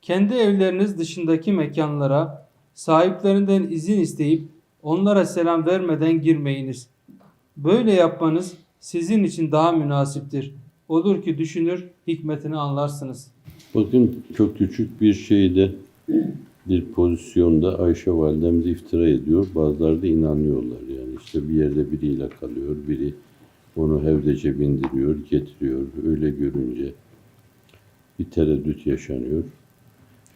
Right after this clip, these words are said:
Speaker 2: Şimdi esasen bu hadisenin ışığı altında o projektörle meseleye bakınca bu defa bu türlü şeylere badi olabilecek şeylerden sakınma mevzu. Birinin evine izinsiz girmemek lazım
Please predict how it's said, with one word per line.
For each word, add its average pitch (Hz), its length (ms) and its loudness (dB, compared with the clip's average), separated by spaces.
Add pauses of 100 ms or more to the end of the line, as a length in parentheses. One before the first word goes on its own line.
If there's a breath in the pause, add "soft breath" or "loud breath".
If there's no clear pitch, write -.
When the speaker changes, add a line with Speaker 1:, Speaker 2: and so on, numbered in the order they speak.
(220)
Speaker 2:
Şimdi 90 200 0
esasen 90 580 2
bu 92 140 2
hadisenin 85 540 0
ışığı 78 320 -2
altında 71 440 -2
o 80 140 0
projektörle 82 800 0
meseleye 82 580 0
bakınca 90 480 -2 (840)
bu 95 100 -2
defa 92 320 0
bu 101 100 0
türlü 92 340 -2
şeylere 90 640 2
badi 85 300 2
olabilecek 80 640 0
şeylerden 95 520 -2
sakınma 80 560 -2
mevzu. 62 500 -8 (720)
Birinin 92 300 4
evine 87 320 4
izinsiz 78 580 0
girmemek 69 720 0
lazım 62 340 -8